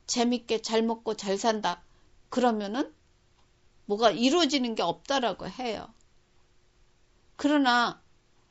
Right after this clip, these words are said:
하나님께서 얘기하시는 온전함, 우리에게 주시는 비전은 이 세상적인 성공도 아니고 어떠한 목표가 아닙니다. 돈을 얼만큼 벌어서 어떤 집을 사고 나는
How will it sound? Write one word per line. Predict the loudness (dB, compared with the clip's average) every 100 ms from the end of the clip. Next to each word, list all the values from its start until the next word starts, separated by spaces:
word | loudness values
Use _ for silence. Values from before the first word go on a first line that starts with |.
| _ _ _
하나님께서 | -2 2 2 2 0 0 0
얘기하시는 | 0 0 0 0 0 -4 -6 -8 -10 -2
온전함, | 4 4 4 0 0 -2 -6 -10 _ _ _ _ _ _ _ _ _ -4
우리에게 | 4 6 6 4 2 0
주시는 | 0 2 2 2 2 0
비전은 | -4 -4 -2 0 0 -2 -6 -8 _ _ _ _ _ -4
이 | 0 2
세상적인 | 2 2 4 4 2 0 -4 0
성공도 | 0 2 2 2 0
아니고 | -2 -4 -8 -8 -8 -8 -10 _ _ _ _ -16
어떠한 | -8 -2 0 2
목표가 | 0 -2 -4 0 0 0
아닙니다. | -6 -6 -6 -10 -12 -18 -20 _ _ _ _ _ 6
돈을 | 6 6 4
얼만큼 | 0 0 -4 -4 -6
벌어서 | -6 -8 -6 -4
어떤 | -4 -2 -4
집을 | -4 -4 -6
사고 | -6 -10 -6 -6
나는 | -4 -4 -2 -4